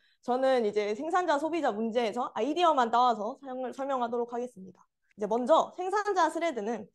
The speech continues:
상자에 빵을 만들어서 담고 상자가 꽉 차면은 빵을 담을 수 없다라는 특징을 가진 스레드입니다. 그리고 소비자 스레드는 상자에서 빵을 훔쳐가고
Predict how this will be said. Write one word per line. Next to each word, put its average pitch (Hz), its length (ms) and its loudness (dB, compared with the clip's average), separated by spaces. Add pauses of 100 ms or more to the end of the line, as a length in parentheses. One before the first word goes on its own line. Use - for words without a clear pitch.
(140)
상자에 359 460 2
빵을 370 260 2
만들어서 214 440 0
담고 190 560 -6 (120)
상자가 330 560 4
꽉 359 180 4
차면은 311 540 -4
빵을 320 280 -2
담을 247 300 -6
수 - 80 -6
없다라는 202 640 0
특징을 269 400 -6
가진 214 320 -6
스레드입니다. 254 640 -6 (520)
그리고 262 160 -4
소비자 381 380 0
스레드는 226 580 -4 (340)
상자에서 370 560 0
빵을 339 240 2
훔쳐가고 330 680 0